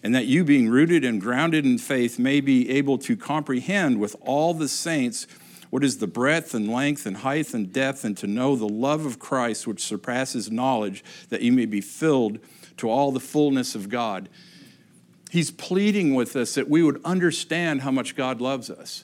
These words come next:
That's what he's, that's what he's saying there in that passage. "I wish you guys would understand how much Jesus loves you guys.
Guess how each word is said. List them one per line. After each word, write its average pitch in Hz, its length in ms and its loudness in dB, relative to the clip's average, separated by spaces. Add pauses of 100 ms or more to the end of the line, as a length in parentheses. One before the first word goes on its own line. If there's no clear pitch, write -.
(160)
That's 180 240 -2
what 180 100 2
he's, 143 240 -4
that's 180 300 -6
what 196 80 0
he's 165 140 -4
saying 170 340 -2
there 101 180 -2
in 104 80 -4
that 110 220 -6
passage. 95 560 -8 (800)
"I 139 80 -8
wish 190 260 2
you 196 80 0
guys 160 320 0
would 139 120 2
understand 160 720 -2
how 131 140 -8
much 135 460 -4 (460)
Jesus 127 460 -4
loves 123 300 -4
you 101 120 -8
guys. - 500 -14